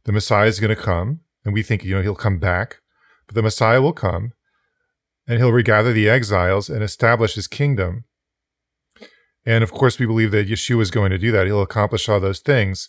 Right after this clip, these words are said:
Uh, but, you know, e-, e-, equally clear is the fact that this has not happened yet. We're not living in the Messianic era. So the state of Israel is not per se the Messianic kingdom. However, it's,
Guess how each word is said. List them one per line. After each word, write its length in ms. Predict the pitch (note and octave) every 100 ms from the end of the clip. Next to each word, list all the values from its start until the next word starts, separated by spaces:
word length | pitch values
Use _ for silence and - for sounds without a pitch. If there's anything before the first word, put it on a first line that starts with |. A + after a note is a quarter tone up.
| _ _ _ _ A#2+
Uh, 160 | G#2+
but, 300 | G2+ A#2 A2+
you 100 | A2+
know, 120 | A2+
e-, 100 | B2+ - E3
e-, 260 | C#3 - C3
equally 320 | - A#2 G#2+
clear 360 | - C3 C#3
is 100 | G#2
the 80 | F#2
fact 300 | - G2 G2
that 120 | G2+ G2+
this 180 | G#2
has 140 | G2+ F2
not 260 | F#2+ F#2+
happened 440 | G2 G2 - F2+ F2
yet. 200 | F#2+ F2
We're 80 | A2
not 200 | C3 A2+
living 280 | A2+ G#2+
in 100 | G2
the 60 | F#2+
Messianic 600 | F#2+ F#2+ - F#2+ F2 F2+
era. 420 | A#2 A#2+ G#2+ F#2 - _ - - _ _ _ _
So 200 | - G#2+
the 80 | F#2+
state 240 | - A2+
of 80 | G#2
Israel 340 | A2 A2 G2+
is 140 | G2 F#2
not 340 | G2 F#2+ - _ _ _ -
per 180 | - A2+
se 320 | G#2 A2 G2
the 100 | G2
Messianic 600 | F#2+ G2+ - G2+ F#2 F#2+ -
kingdom. 560 | C#3 C#3 G#2 F2+ B2+ _ _ _ _ _ _
However, 840 | - A#2+ A#2+ E3+ C#3 G2+ - A#2 _ _ _ _ _ _ _ _ _ _ _ -
it's, 420 | A#2+ A#2 - -